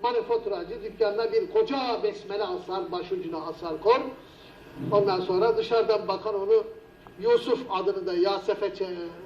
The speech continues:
Yasef adını da Yusuf'a çevirir. Dolayısıyla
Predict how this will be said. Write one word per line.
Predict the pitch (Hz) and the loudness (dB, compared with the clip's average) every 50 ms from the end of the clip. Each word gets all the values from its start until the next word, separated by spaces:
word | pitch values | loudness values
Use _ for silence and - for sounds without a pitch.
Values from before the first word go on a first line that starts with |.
| 202 180 180 | -4 2 4
Yasef | 208 214 220 220 - 254 - 233 | 4 4 4 4 2 0 0 2
adını | 220 208 196 196 196 185 | 0 0 0 -2 -2 -2
da | 185 | -2
Yusuf'a | 180 185 208 208 202 - 202 - 208 202 - | 0 2 2 2 2 0 -4 -4 -4 -4 -4
çevirir. | - 175 156 156 160 196 240 311 302 - - - - - - - - - - | -4 -6 -4 0 2 4 4 2 2 -4 -10 -14 -20 -20 -20 -20 -18 -8 -2
Dolayısıyla | 247 269 247 233 208 - - 190 196 226 277 330 | 0 4 4 4 4 4 2 0 0 2 2 0